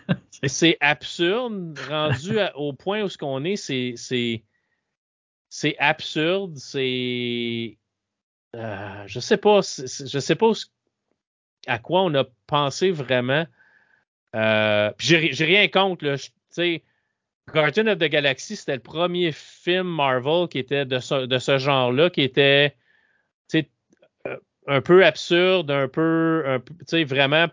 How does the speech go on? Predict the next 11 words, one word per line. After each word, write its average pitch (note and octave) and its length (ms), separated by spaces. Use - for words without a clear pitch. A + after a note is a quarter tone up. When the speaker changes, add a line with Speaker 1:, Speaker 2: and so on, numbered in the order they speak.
Speaker 2:
plus D#3+ 600
comédie D3 760
que, C3 600
que C#3 200
autre, D#3+ 400
tu - 60
sais, F3+ 140
c'était D3 200
vraiment C3+ 420
différent. B2+ 540
Puis C3+ 400